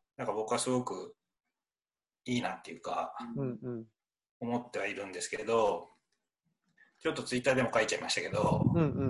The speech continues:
Speaker 2: ん。
Speaker 1: 基本的には僕はもうその戦う場から逃げたい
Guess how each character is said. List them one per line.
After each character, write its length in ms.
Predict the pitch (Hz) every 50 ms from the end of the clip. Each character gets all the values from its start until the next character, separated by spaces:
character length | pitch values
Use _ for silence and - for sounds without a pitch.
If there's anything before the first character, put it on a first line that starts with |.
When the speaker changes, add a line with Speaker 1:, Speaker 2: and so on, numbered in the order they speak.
| 113
Speaker 2:
ん。 40 | 107 - - - - - _ - - - - - - _ _ _ _ _ _ - - - - -
Speaker 1:
基 60 | - 175
本 80 | 185
的 120 | 180 190 196
に 80 | 190 175
は 60 | 151
僕 200 | 147 156 151 147
は 60 | 127
も 80 | - -
う 40 |
そ 120 | - - 110
の 140 | 107 104 104
戦 160 | - - -
う 560 | 147 - - 175 170 175 170 170 165 160 151
場 480 | 151 160 160 160 160 156 151 147 - - - - - - - _ _ _ _ _ _ - - _
か 120 | - -
ら 240 | 151 151 151 147 143
逃 80 | 135 131
げ 120 | 135 135
た 120 | 131 131 131
い 140 | 123 104